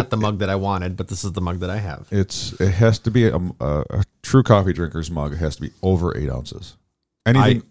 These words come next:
Speaker 2: I,
Speaker 1: anything
Speaker 2: I
Speaker 1: over eight ounces.
Speaker 2: absolutely agree, but I would even say over twelve ounces.
Speaker 1: Yeah, yeah.
Speaker 2: That's my, my feeling.
Speaker 1: I agree. I could, I, I will, I will, uh,
Speaker 2: <coughs>
Speaker 1: concur with that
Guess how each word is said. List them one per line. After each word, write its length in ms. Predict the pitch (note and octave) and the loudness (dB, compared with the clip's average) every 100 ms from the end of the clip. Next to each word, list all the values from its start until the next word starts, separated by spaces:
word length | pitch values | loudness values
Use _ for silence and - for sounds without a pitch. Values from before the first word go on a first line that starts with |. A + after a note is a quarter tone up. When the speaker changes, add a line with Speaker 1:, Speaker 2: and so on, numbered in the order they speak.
| - | -4
Speaker 2:
I, 80 | |
Speaker 1:
anything 380 | B2+ F#2+ - E2+ | 0 2 2 4
Speaker 2:
I 20 | |
Speaker 1:
over 240 | C3 A2 F2+ | 6 6 4
eight 120 | F#2+ | -2
ounces. 360 | D#2 D2+ - - | -6 -10 -14 -4
Speaker 2:
absolutely 640 | F#2+ G2 - G#2 F2+ F#2 | -2 -2 0 0 0 -2
agree, 260 | F2+ F2+ F#2+ | -2 -2 -4
but 220 | F#2 F2+ - - - | -2 -6 -8 -20 -2
I 160 | A2+ B2+ | 6 6
would 140 | B2 | 8
even 200 | A#2 G#2+ | 6 2
say 200 | - G2+ | 0 0
over 180 | F#2+ F2 | 0 -2
twelve 320 | - F2+ E2 | -4 -4 -4
ounces. 460 | D2+ D2 - - - _ _ | -8 -10 -14 -18 -20 _ _
Speaker 1:
Yeah, 200 | - C3 - _ _ _ _ A#2+ | 0 0 0 _ _ _ _ -6
yeah. 120 | F2+ - | -6 -6
Speaker 2:
That's 200 | G2 F#2 | -10 -8
my, 320 | F2+ D#2+ D#2+ D#2+ | -6 -6 -8 -10
my 240 | - G2 F#2 | -6 -4 -4
feeling. 600 | - - F2+ D#2 D2 - _ - | -6 -8 -6 -6 -8 -12 _ 0
Speaker 1:
I 80 | D#3 | 2
agree. 260 | D#3 C3 - | 4 0 0
I 80 | A2+ | 0
could, 180 | B2+ - | 2 2
I, 120 | A2+ | 2
I 200 | A2 G#2+ | 2 2
will, 180 | G#2 F#2 - | 0 -2 0
I 120 | G2+ | 2
will, 300 | G2 G2 F#2 | 4 2 2
uh, 100 | F2+ | 2
Speaker 2:
<coughs> 60 | F2 | 2
Speaker 1:
concur 360 | C3+ F#2+ A2+ F#2+ | 0 2 0 0
with 100 | F2 | -2
that 220 | E2+ | -4